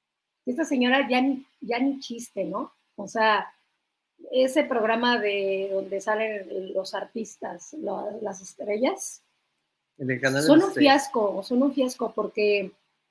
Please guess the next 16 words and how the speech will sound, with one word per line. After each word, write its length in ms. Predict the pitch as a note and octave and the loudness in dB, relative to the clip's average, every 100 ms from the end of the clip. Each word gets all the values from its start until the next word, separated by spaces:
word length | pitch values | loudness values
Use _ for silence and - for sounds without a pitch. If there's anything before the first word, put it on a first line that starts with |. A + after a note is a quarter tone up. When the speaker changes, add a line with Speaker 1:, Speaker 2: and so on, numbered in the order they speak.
| _ | _
Speaker 1:
tanto 260 | - D#4+ F4+ | 6 6 6
se 180 | D4+ B3 | 0 2
quieren 340 | B3+ C#4 D4 - | 4 6 6 2
tapar, 360 | G#3 A3 B3+ - _ _ _ _ _ | -2 0 -2 -2 _ _ _ _ _
tanto 280 | B3 C#4+ D4+ | 4 4 4
se 160 | C#4+ A#3 | -2 -2
quieren 320 | A#3+ A#3+ B3 | 0 2 0
tapar 320 | G#3+ A3 A3 | -2 0 0
de 100 | G#3+ | -2
que 160 | A3 G#3+ | -2 -2
no 640 | A3+ A#3 C#4 C#4+ C#4+ C#4 | 0 2 6 8 6 4
somos, 560 | C#4 B3+ B3+ C4+ B3+ - | 2 0 0 0 -4 -10
uy, 340 | B3+ B3 C4 A#3+ | -8 -4 -2 -2
madres 480 | A3+ A#3 B3 B3 A3 | 0 0 2 2 2
de 80 | |
acá, 600 | G3+ - A3 G#3+ A3 A3+ | -2 -2 -2 0 2 0